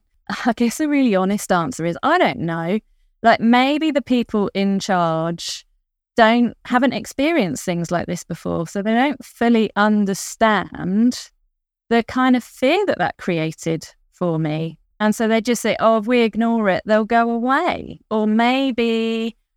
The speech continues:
they're more interested in shareholder value or the product or the service they deliver than actually the people that they employ or the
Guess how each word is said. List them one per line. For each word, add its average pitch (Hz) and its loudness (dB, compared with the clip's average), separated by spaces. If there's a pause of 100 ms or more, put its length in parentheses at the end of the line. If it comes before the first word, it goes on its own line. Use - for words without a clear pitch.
they're 233 4
more 240 2
interested 208 0
in 202 0
shareholder 208 0
value 170 -2
or 185 2
the 180 -4
product - 0
or 190 -2
the 185 -2
service 214 2
they 180 0
deliver 165 -2
than 180 0
actually 185 -2
the 175 -2
people 214 -2
that 165 0
they 165 0
employ 175 0
or 170 -2
the 175 0